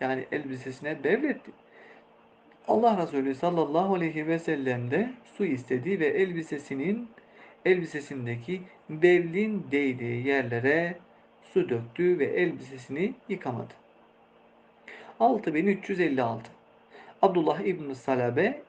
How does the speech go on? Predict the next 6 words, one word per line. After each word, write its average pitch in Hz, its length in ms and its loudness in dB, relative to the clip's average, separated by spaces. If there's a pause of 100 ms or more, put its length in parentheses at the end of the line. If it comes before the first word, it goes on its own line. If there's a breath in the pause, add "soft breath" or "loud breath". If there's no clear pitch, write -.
(140)
İbn 175 340 -2
Suayr, 165 640 0 (200)
Allah 175 280 4
ondan 131 440 -4
razı 143 320 2
olsun, 131 420 -2